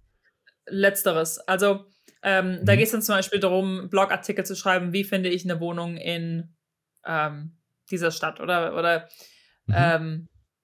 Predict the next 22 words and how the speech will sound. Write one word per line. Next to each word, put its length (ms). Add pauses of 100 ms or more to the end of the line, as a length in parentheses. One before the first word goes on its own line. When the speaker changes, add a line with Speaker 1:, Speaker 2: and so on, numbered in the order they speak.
(260)
Speaker 1:
genau, 200
also 180
mehr 240
so, 220
so 260
How-to-Sachen, 800
ja, 300
oder 260 (120)
die 100
zehn, 440 (100)
zehn 240
coolsten 340
Startups 420
in 120
Münster 480
oder 120
sowas, 300
ne? 160 (600)
Ähm, 380 (100)
also 180
mehr 240
auch 260